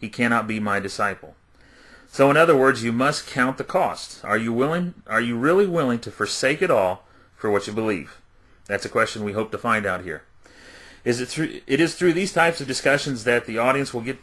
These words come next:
uh, the opportunity to hear opposing views and then decide who is correct and, uh, kind of be like a judge and a jury. In First Corinthians eleven nineteen and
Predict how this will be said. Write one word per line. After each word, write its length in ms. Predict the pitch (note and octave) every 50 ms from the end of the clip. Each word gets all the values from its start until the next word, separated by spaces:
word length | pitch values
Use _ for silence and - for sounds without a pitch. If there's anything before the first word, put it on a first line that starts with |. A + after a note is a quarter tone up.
| - -
uh, 220 | G#2 G#2 G2+ G2 G2
the 120 | G#2+ A2
opportunity 760 | A2+ B2 B2 D3 C#3 - - C#3+ C#3 C#3 A#2+ B2 B2 B2 A#2+ - - -
to 100 | - G#2
hear 220 | - C3+ C#3 C3
opposing 420 | A2 - B2+ C3 D3+ D3+ F3 F3
views 400 | D3+ A#2+ A2 G#2 G2+ G2 G#2 G2
and 100 | G#2 G#2
then 80 | A2+ A2
decide 440 | A#2 A#2 - - A#2 G#2+ G#2 G#2+ G#2+
who 140 | G#2+ G#2+ G#2+
is 100 | A2 -
correct 480 | - - D3 B2+ G#2+ A#2 - - - - - - - - - - - - - - - - - -
and, 280 | - G#2+ G#2+ G#2 G2+ G2+
uh, 100 | G2 G#2
kind 200 | - - D#3+ D#3
of 100 | C#3 B2
be 100 | C3+ C3+
like 220 | C3 A#2+ A#2+ -
a 40 | A2+
judge 340 | G#2 G2+ G#2+ A#2+ A#2+ B2 A#2
and 100 | A2 G2+
a 40 | F#2+
jury. 440 | F#2 F#2+ G#2+ G#2+ G2+ F2 D2+ D#2+ - - - - - - - - - - -
In 120 | - A2
First 280 | - - F3+ F3+ - -
Corinthians 400 | - D#3+ D#3 D3+ C#3+ C#3 B2+ A2+
eleven 300 | A#2 B2+ C3 B2+ B2 A#2
nineteen 540 | A#2+ A#2+ B2 B2 - - B2+ B2+ C3 B2 A#2+
and 240 | G#2 F#2+ G2 F#2